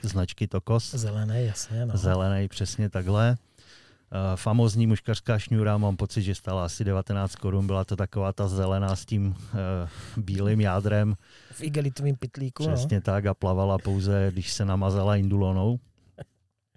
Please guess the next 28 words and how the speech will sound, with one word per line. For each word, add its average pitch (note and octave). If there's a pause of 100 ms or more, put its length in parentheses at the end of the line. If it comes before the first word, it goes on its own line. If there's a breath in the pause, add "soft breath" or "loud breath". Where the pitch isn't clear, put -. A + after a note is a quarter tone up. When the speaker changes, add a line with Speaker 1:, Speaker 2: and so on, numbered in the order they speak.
(200)
Speaker 1:
No A2+
a B2
tím B2
jsem C3+
nějakým B2
způsobem B2+
začal, G2+
že E2
jo, F2+
takhle F#2
nějak F#2+
jsem G2+
se G#2+
s -
tím G#2+
tady, G#2
prostě G#2
jsem G#2+
s -
tím A2
tak A2 (120)
pohazoval, G#2 (240)
opravdu A#2+
pohazoval, F2+
jako E2
ta F#2
technika F#2+
byla, F#2+